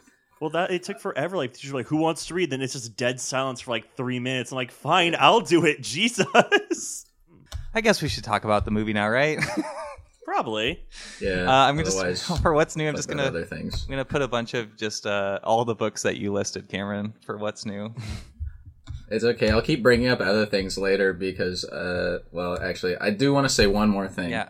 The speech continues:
Speaker 3: Was that,
Speaker 1: Sure.
Speaker 3: 'cause I didn't get to talk about this last month when you talked to me about
Speaker 2: Uh-oh.
Speaker 3: doing this, was that, uh, I played Hades, and I freaking loved Hades.
Speaker 1: Oh,
Speaker 3: I know I'm,
Speaker 1: yeah.
Speaker 3: like, way late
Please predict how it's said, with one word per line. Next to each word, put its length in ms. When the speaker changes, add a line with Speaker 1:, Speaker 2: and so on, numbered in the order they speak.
Speaker 3:
Was 180
that, 180
Speaker 1:
Sure. 140
Speaker 3:
'cause 220
I 80
didn't 200
get 100
to 80
talk 240
about 160
this 220
last 320
month 180
when 120
you 80
talked 420
to 80
me 140
about 360
Speaker 2:
Uh-oh. 320
Speaker 3:
doing 360
this, 340
was 200
that, 320
uh, 380
I 80
played 280
Hades, 760
and 140
I 60
freaking 500
loved 240
Hades. 680
Speaker 1:
Oh, 200
Speaker 3:
I 100
know 160
I'm, 120
Speaker 1:
yeah. 40
Speaker 3:
like, 160
way 240
late 320